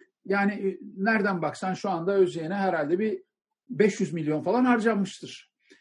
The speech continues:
Şimdi bu ya da dört yüz diyelim neyse. Şimdi bu dört yüz milyonun beş yüz milyon nereye harcayacaksın, tamam mı?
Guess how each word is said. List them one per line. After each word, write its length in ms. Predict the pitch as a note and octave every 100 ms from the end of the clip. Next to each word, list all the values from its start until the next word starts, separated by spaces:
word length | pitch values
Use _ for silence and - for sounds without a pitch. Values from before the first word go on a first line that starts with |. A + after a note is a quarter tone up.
| _
Şimdi 200 | F3+ G#3+
bu 260 | B3+ B3 -
ya 140 | A#3
da 140 | G#3 G#3
dört 260 | B3 B3
yüz 200 | A#3+ E3
diyelim 260 | F3 D#3 G3
neyse. 260 | A#3 F#3+
Şimdi 240 | D#3 A3+ A3
bu 100 | A3+
dört 220 | D4 B3+
yüz 120 | A#3
milyonun 360 | G3+ F#3 A#3 A#3
beş 180 | B3 B3
yüz 100 | F#3+
milyon 280 | G#3+ C#4+
nereye 240 | D#4+ D#4+ A#3
harcayacaksın, 680 | D#3 B2+ A#2+ - - - -
tamam 320 | C#4+ C4+ D#3
mı? 140 | A#2+